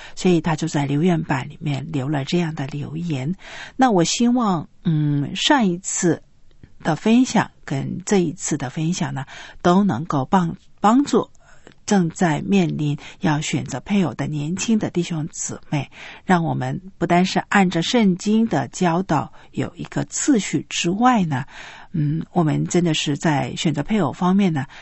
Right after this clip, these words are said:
也能够多一点的提醒自己，在今天的分享当中能够给你一些帮助。呃，在选择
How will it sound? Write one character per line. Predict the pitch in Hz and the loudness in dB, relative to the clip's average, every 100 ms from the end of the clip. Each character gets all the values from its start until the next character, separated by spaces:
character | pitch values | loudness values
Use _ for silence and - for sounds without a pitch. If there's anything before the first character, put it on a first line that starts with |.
| - | -12
也 | - 139 120 | -4 -4 -4
能 | 95 127 | -8 -6
够 | 160 143 | -2 -2
多 | 143 202 214 | 0 2 2
一 | |
点 | 226 156 | 2 0
的 | 135 120 - | -2 -8 -10
提 | - 190 | -4 0
醒 | 233 202 170 | 2 2 0
自 | - 180 | -4 -4
己， | 175 - 147 - - - | -4 -2 -6 -6 -20 -6
在 | - 190 123 117 170 _ - | 0 2 0 -6 -14 _ -16
今 | - 214 | -2 0
天 | 214 233 233 | 4 4 4
的 | 226 127 | 0 0
分 | 165 | 0
享 | 180 120 | -2 -4
当 | 143 143 | -2 -2
中 | 175 180 180 | 0 -2 -2
能 | 190 127 | -6 -6
够 | 135 | -6
给 | - 147 | -2 -2
你 | 151 | -2
一 | - 151 | -6 -10
些 | - 143 | -6 -6
帮 | 139 151 151 175 | -4 -2 -2 -4
助。 | - 180 - - - - - - - | -2 -2 -2 -18 -20 -18 -16 -18 -8
呃， | - 196 202 | 0 2 4
在 | 302 277 | 4 4
选 | - 180 | 4 2
择 | 185 170 185 | 4 4 6